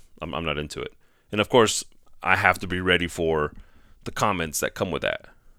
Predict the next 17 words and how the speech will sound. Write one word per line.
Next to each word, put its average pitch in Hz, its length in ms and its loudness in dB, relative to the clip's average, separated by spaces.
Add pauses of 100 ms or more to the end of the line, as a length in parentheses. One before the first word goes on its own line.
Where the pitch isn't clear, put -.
(520)
right? 87 280 0 (420)
The, 95 200 2
the 87 120 -2
<laughs> - 120 -10
comments 117 400 0
that 120 100 4
are 87 140 0
like, 82 280 -2 (300)
"Man, 87 100 -4
you're 82 120 -2
crazy. 113 440 0
It - 20 0
was 95 120 -2
such - 160 -4
a 80 40 -14
good 80 160 -6
movie," 107 580 0